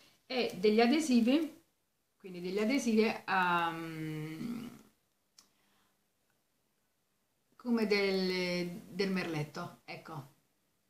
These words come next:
adesivi a merletto, quindi sono plastificati. Quindi procediamo. Allora, ok,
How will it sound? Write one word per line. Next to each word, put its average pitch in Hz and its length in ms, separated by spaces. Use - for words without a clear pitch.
adesivi 202 440
a 175 60
merletto, 165 460
quindi 180 180
sono 170 220
plastificati. 160 760
Quindi 277 260
procediamo. 185 840
Allora, 156 440
ok, 196 580